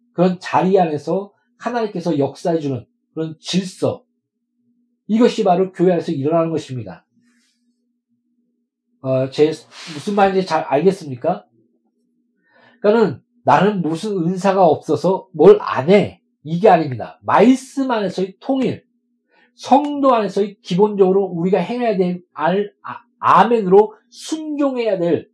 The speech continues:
그런 의무가 모두에게, 모든 교회에게 있는 것입니다. 그래서 주가 하나시며 한-, 모든 것을 이루시는 분이 하나님이시며 하나님이,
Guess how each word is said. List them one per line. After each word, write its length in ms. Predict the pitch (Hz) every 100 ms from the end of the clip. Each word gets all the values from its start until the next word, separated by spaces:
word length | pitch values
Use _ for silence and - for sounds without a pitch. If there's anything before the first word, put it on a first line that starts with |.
| -
그런 280 | 175 180 -
의무가 1120 | - 170 240 262 175 117 _ _ - 190 214 117
모두에게, 1120 | 131 180 302 320 311 294 143 101 113 131 90 _ _ _ _ _ _ _ -
모든 500 | 143 247 277 262 254
교회에게 760 | - 185 180 135 151 202 - _ _ _ _
있는 280 | 175 208 233
것입니다. 560 | 214 - 135 110 90 -
그래서 420 | 156 156 196 120 _ _ _
주가 380 | - 208 233 277
하나시며 840 | 220 269 269 240 - 143 170 127 - _ _
한-, 320 | - 285 - _ -
모든 320 | 151 247 277
것을 220 | 277 240
이루시는 480 | 208 233 - 214 202
분이 160 | 190
하나님이시며 1000 | 220 - - 285 285 269 214 - 151 196 131
하나님이, 560 | - 269 254 247 240